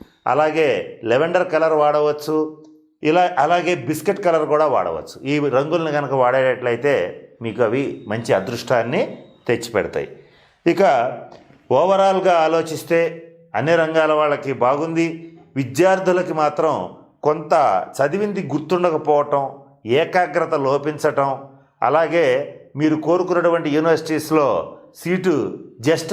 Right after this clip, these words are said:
మిస్ అవ్వటం, ఇలాంటివి జరిగే అవకాశం ఉంది. కనుక వృశ్చిక రాశి విద్యార్థులు మాత్రం విద్యా విషయంలో ఏమాత్రం నిర్లక్ష్యం చేయవద్దు. అంతా కాకుండా జ్ఞానానందమయం దేవం నిర్మల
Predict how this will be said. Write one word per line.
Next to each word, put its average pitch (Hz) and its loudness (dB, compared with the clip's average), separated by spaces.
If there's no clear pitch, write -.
మిస్ 165 -4
అవ్వటం, 135 0
ఇలాంటివి 180 2
జరిగే 139 0
అవకాశం 120 -2
ఉంది. 65 -20
కనుక 156 0
వృశ్చిక 170 -2
రాశి 156 0
విద్యార్థులు 143 0
మాత్రం 139 0
విద్యా 120 2
విషయంలో 143 0
ఏమాత్రం 156 2
నిర్లక్ష్యం 143 0
చేయవద్దు. 139 0
అంతా 156 0
కాకుండా 165 2
జ్ఞానానందమయం 156 0
దేవం 147 2
నిర్మల 143 0